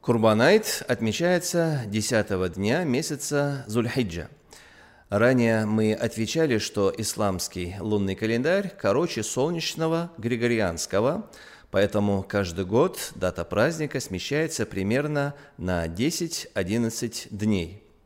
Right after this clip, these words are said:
Точная дата будет объявлена Духовным управлением мусульман Казахстана заранее,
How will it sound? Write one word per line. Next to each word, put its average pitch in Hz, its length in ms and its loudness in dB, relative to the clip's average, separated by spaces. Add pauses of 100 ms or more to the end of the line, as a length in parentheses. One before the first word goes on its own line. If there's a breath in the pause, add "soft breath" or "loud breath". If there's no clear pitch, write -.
(600 loud breath)
Точная 104 520 2
дата 185 600 2
будет 170 320 -2
объявлена 151 960 0
Духовным 95 640 -2
управлением 95 640 -2
мусульман 87 440 -6
Казахстана 147 720 -4
заранее, 98 640 -2